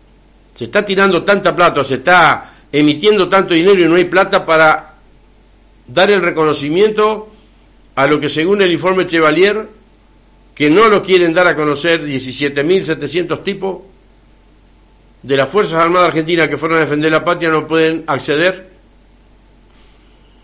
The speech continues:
a todos los beneficios, tanto económicos como honoríficos, por haber tenido participación en, en la guerra de,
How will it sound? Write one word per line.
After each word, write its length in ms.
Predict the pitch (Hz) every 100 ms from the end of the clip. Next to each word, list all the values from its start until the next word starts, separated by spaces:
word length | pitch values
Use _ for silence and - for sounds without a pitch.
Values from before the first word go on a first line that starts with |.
| _ _
a 240 | 139 139
todos 260 | - 220 202
los 140 | 170
beneficios, 640 | 147 151 147 151 113 117 107
tanto 260 | 151 151
económicos 720 | 147 147 156 175 175 165 135 -
como 200 | 143 143
honoríficos, 640 | 147 170 202 185 196 190 - _ _ _ - - - _ _ _ _ _ _ _ _ _ -
por 160 | 131
haber 180 | 143 175
tenido 340 | 170 180 180
participación 800 | 143 147 143 147 139 139 190 190 190 - - - - - - _ _ _ -
en, 880 | 147 147 143 143 139 139 135 - -
en 140 | 139 143
la 100 | 143
guerra 340 | 175 175 165
de, 800 | 156 147 143 135 127 123 117